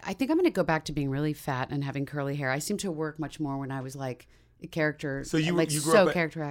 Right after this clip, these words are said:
Speaker 1: actors.
Speaker 2: grew up a heavy girl?
Speaker 1: No, I think by the end of high school, I had, bi-, I, I always had big thighs. I always had them thick legs, and that's why I
Speaker 2: Mm-hmm.
Speaker 1: dated all the brothers.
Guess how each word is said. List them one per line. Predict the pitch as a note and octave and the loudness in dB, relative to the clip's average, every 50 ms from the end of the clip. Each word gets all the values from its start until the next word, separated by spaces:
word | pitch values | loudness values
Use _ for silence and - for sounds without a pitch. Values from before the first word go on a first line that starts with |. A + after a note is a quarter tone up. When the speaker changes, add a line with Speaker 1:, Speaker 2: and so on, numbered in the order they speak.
| B2+ C3+ | -2 -2
Speaker 1:
actors. | C#3+ C3+ | -2 -2
Speaker 2:
grew | A#2+ C#3+ D3 | 0 0 0
up | C#3+ C3+ C#3+ | 0 2 2
a | C3 | 0
heavy | C3 C3 C3+ C#3+ | 0 0 0 -2
girl? | C#3 D#3+ E3+ F#3+ G3+ B3 D4+ A#3 F#3 _ _ _ _ _ _ _ _ _ _ _ - - - _ _ _ _ _ _ _ _ _ _ _ _ _ _ - | -2 -2 -2 -2 -2 -4 -8 -10 -12 _ _ _ _ _ _ _ _ _ _ _ -20 -20 -20 _ _ _ _ _ _ _ _ _ _ _ _ _ _ 0
Speaker 1:
No, | A3 A#3+ C#4+ D4+ D4+ | 4 6 8 8 8
I | D4+ | 8
think | D4 D4 D#4 B3 | 8 6 6 6
by | D#4 | 6
the | D4+ D4+ A3 | 6 6 6
end | C4 C#4 | 6 4
of | C#4 A#3+ | 4 4
high | - - G#3 A3 A#3+ | 0 -2 0 0 0
school, | A#3 - - - G#3+ F#3+ E3+ D#3 D3 C#3+ D3 - - _ _ _ _ _ _ _ _ _ - | 0 0 -2 0 2 2 4 4 4 2 0 -2 -8 _ _ _ _ _ _ _ _ _ 2
I | |
had, | G3 A#3 A#3 F3+ | 4 4 4 4
bi-, | - E3+ | 4 4
I, | F3 F#3 G3+ G#3+ F#3 B2 C3+ | 6 8 8 8 8 8 6
I | F3 | 6
always | G#3 A3 A3 A3 | 6 4 2 2
had | G#3+ F#3+ E3 | 0 -2 0
big | D3+ F3 C#3+ - | 0 -2 -2 0
thighs. | - C#3+ C3+ C3+ C3 B2+ - | 0 2 2 2 2 0 0
I | D#3 | 0
always | D#3+ F3 G3 F#3 F#3 | 2 4 4 4 4
had | F#3+ F#3 F3 | 2 2 4
them | D#3+ D3+ C#3 B2 | 4 2 2 0
thick | - - - G3 G3 F#3+ - | -4 0 4 4 4 4 4
legs, | F3+ E3+ D#3+ D#3 C#3+ C3+ B2 A2 A2 - - - - | 2 4 4 4 4 4 2 0 -4 -8 -10 -10 -8
and | A#2 A#2+ A#2+ A2+ D3 | -6 -4 -2 -2 -2
that's | D3+ D3+ - | -2 -2 0
why | F3 | 0
I | D#3+ | 0
Speaker 2:
Mm-hmm. | D#3+ | 0
Speaker 1:
dated | D#3+ E3 E3+ E3+ D#3 | 2 2 0 2 2
all | E3 D#3+ | 0 0
the | D#3+ D#3+ | -2 -2
brothers. | C#3+ D3+ B2+ - B2 - | -2 -4 -4 -4 -6 -10